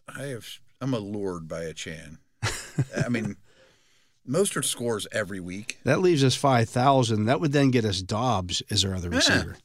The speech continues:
Speaker 2: That's not bad.
Speaker 1: That's not bad.
Speaker 2: But we'd have two Green Bay receivers in there, but they're gonna be able to throw the ball against.
Speaker 1: I mean, it's, it's, it's
Speaker 2: I mean,
Speaker 1: better than having two
Speaker 2: the Giants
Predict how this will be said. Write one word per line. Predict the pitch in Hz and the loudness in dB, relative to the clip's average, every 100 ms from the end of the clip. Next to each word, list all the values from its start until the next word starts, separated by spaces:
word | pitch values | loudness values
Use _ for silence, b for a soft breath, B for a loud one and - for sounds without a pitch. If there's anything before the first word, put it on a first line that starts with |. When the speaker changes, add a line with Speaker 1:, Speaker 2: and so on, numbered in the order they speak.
| - | -4
Speaker 2:
That's | 151 339 | 0 0
not | - | -2
bad. | 87 90 | -4 2
Speaker 1:
That's | 175 - | 2 2
not | 254 - | -2 -2
bad. | 87 110 131 - | -4 -6 -10 -4
Speaker 2:
But | 123 131 | 4 4
we'd | 123 | 4
have | 117 | 2
two | - 160 | 2 4
Green | 131 127 | 6 6
Bay | 120 107 - | 6 2 0
receivers | 107 101 170 208 135 104 | 0 4 4 4 2 4
in | 98 | 4
there, | 110 | 2
but | 165 | 0
they're | 240 | -2
gonna | 294 185 | -2 -2
be | 98 | -4
able | 90 | -8
to | |
throw | - 117 131 | -6 -2 -2
the | |
ball | 85 90 | -2 -6
against. | 90 87 - - _ _ _ - | -8 -6 -6 -8 _ _ _ -20
Speaker 1:
I | 214 202 | -18 -12
mean, | 175 | -10
it's, | 143 - _ _ _ 120 | -12 -14 _ _ _ -14
it's, | 120 | -12
it's | - - - _ _ _ - | -14 -20 -20 _ _ _ 2
Speaker 2:
I | |
mean, | 139 | 6
Speaker 1:
better | 127 | 6
than | 123 123 | 4 0
having | 123 110 | 0 -2
two | - 143 | 2 6
Speaker 2:
the | |
Giants | 131 190 | 8 8